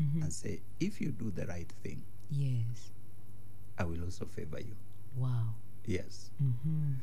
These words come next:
Speaker 2: Now, people ask, "So what is the right thing?"
Speaker 1: Mm-hmm.
Speaker 2: The right thing is only known between you
Speaker 1: And God.
Speaker 2: and God.
Speaker 1: 'Cause he has
Speaker 2: Because
Speaker 1: communicated.
Speaker 2: Yes,
Speaker 1: Mm-hmm.
Speaker 2: because your right thing may not be my
Speaker 1: My
Speaker 2: right
Speaker 1: right thing.
Speaker 2: thing.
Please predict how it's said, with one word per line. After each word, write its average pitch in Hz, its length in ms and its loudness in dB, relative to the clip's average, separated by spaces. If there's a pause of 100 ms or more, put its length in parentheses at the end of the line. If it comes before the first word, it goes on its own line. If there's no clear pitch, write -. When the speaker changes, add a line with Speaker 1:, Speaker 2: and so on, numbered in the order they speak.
(400)
Speaker 2:
Now, 113 400 4 (840)
people - 280 0
ask, 110 300 2
"So - 220 0
what 123 240 2
is 104 100 2
the 90 100 0
right 95 220 0
thing?" - 300 -2 (260)
Speaker 1:
Mm-hmm. 139 280 4 (680)
Speaker 2:
The 117 120 0
right 156 280 2 (140)
thing 117 240 4 (100)
is 92 240 0 (100)
only 117 280 0
known 98 300 2
between 107 580 0
you 156 300 2 (280)
Speaker 1:
And 123 260 2
God. 131 200 0
Speaker 2:
and - 200 2
God. 82 360 0 (680)
Speaker 1:
'Cause 254 200 4
he 226 80 6
has 196 240 2
Speaker 2:
Because 202 460 8
Speaker 1:
communicated. 196 600 0
Speaker 2:
Yes, 127 500 6
Speaker 1:
Mm-hmm. 160 300 2
Speaker 2:
because 151 420 4
your 131 300 6
right 165 260 4
thing 123 360 4
may 101 100 4
not 110 300 2
be 104 80 -2
my - 200 0
Speaker 1:
My 147 100 4
Speaker 2:
right 131 160 4
Speaker 1:
right 135 80 2
thing. - 260 0
Speaker 2:
thing. 120 220 2